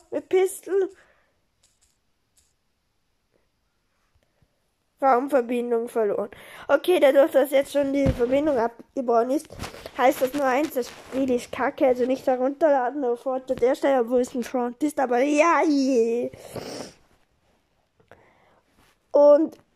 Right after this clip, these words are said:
was ist heute noch so Thema?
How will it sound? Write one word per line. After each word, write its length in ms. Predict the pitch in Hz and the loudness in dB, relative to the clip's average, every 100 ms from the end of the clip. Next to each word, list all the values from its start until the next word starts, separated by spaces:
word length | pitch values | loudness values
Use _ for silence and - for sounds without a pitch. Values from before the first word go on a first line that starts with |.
| _ - | _ -2
was 540 | 294 330 - - - _ _ - _ _ - | 2 2 0 -16 -20 _ _ -20 _ _ -8
ist 200 | 285 359 | -6 2
heute 380 | 349 294 294 285 | 2 4 6 6
noch 160 | 359 | 6
so 220 | - 392 285 | 2 -2 -2
Thema? 640 | - 277 254 269 262 | 0 0 2 0 -2